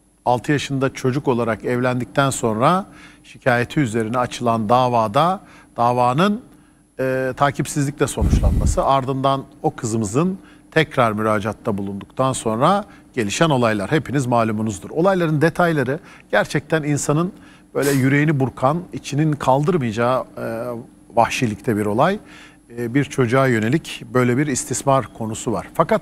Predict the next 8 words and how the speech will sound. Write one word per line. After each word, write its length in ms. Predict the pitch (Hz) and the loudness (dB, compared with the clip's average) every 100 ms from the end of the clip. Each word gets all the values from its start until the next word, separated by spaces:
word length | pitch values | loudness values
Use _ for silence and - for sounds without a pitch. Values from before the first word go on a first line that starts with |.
| - - | -2 -8
bu 120 | - | 2
konu 360 | 220 123 117 - - - - - | 2 2 -2 -8 -20 -20 -20 -4
bir 100 | 156 - | 0 2
adli 320 | 135 123 233 - - - | 2 2 0 0 -8 -4
konu 200 | 131 135 | -2 0
olmaktan 640 | 135 131 123 - 247 220 | 2 2 0 0 0 0
bir 80 | 190 | 0
siyasal 480 | - 151 - 170 | 2 2 4 0